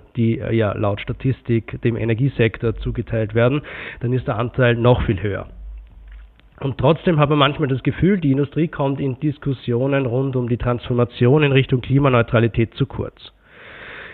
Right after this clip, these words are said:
Ist sowas wie ein unantastbarer Riese. Heute wagen wir aber genau das. Äh, wir reden über den großen Umbau der österreichischen Industrie,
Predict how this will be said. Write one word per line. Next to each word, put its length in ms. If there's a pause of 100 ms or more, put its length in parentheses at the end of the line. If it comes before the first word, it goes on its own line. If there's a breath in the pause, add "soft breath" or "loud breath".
Ist 180
sowas 260
wie 120
ein 280
unantastbarer 1160
Riese. 340 (680)
Heute 440
wagen 360
wir 240
aber 220
genau 280
das. 280 (140)
Äh, 220
wir 140
reden 400
über 220
den 200
großen 500
Umbau 460
der 120
österreichischen 600
Industrie, 680